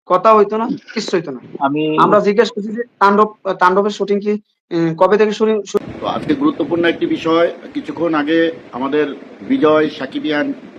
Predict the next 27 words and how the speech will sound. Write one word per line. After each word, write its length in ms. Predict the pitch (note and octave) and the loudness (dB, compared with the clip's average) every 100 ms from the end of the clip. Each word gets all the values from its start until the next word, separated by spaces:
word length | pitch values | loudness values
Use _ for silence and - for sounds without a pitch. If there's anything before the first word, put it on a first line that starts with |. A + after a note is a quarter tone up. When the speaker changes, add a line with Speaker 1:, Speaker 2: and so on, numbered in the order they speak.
| - | -14
Speaker 3:
কিছু 180 | B2 B2+ | -10 -4
পোস্ট 260 | D3+ D3+ - | 2 0 0
করেছে, 540 | - C#3+ C#3 C#3+ C#3 C#3 - - - - - - - - - - B2 | -4 -2 -2 -2 -6 -8 -16 -18 -18 -18 -18 -20 -20 -18 -18 -12 -4
আহ, 260 | B2 B2 A#2 | 0 0 -2
কিছু 180 | C3+ B2+ | -4 -4
ছবি 360 | - C#3 D3+ | 0 2 4
আমরা 200 | C#3+ C#3 | 4 2
দেখছি, 460 | B2+ C3 - C#3 F3 - - - | 0 -4 -6 -10 -10 -10 -16 -12
এটা 220 | A2+ C3+ | -6 -2
নিয়ে 200 | C#3 C3 | 0 -2
সোশ্যাল 340 | C#3 C3+ C#3 | -4 -2 0
মিডিয়ায় 360 | C3+ C3 C#3 C3+ - | 0 0 0 -2 0
তুঙ্গে 320 | D#3 D#3+ D3+ | 0 2 2
আলোচনা 360 | C#3+ C3+ C#3+ C3 | 2 2 0 -2
চলছে। 340 | C3 B2 - E3 - - - - - | -2 -4 -6 -10 -12 -18 -18 -20 -2
আমাদের 420 | - C#3+ E3+ F3+ E3 | 4 4 4 0 0
যারা 180 | D#3+ | 0
জাত 220 | D3+ C#3 C#3+ C3+ | 2 2 0 -2
ভাই, 260 | D3 D3+ | 0 0
যারা 200 | C#3 C#3 | 2 0
আমাদের, 260 | C3+ C#3 C#3 - - | 0 -2 -6 -10 -8
আমরা 420 | A#2+ B2 C#3 C#3 B2+ | -4 0 2 2 2
যাদেরকে 320 | C3 B2 C#3+ | -2 -2 -6
সবসময় 340 | C#3 - C3+ | -6 -6 -4
সাপোর্ট 380 | B2+ D3 C#3+ E3+ - | -2 -2 0 -2 0
করি, 160 | D#3 | 0
ভালোবাসি, 500 | B2+ C#3+ D#3 - E3 | 0 0 0 2 0